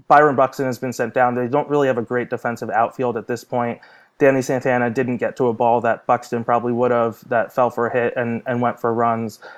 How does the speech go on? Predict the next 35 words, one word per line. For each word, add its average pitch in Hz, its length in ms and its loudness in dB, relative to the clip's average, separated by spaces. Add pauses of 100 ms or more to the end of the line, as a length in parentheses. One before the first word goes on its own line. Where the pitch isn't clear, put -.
(140)
Uh, 113 280 4
I 127 120 2
think 123 140 -2
there 135 80 2
was 120 100 0
a 117 60 -2
misplay 117 400 -2
by 120 160 2
Arcia 127 520 0
that 120 160 0
resulted 120 400 -2
in 117 100 -2
a 117 80 -2
run. 113 400 0 (300)
And 117 540 0
so 123 520 2 (220)
it, 156 240 -2
it 170 160 2
might 156 160 4
not 147 220 2
look 135 200 2
it 147 280 0
just 135 160 -2
from, 127 200 -2
if 131 140 -6
you're 127 180 -2
looking 123 200 -4
at 120 100 -6
the 117 80 -12
stat 123 320 0
line, 143 240 0
but 127 120 -4
if 113 120 -8
you're 135 140 -2
watching 123 640 -2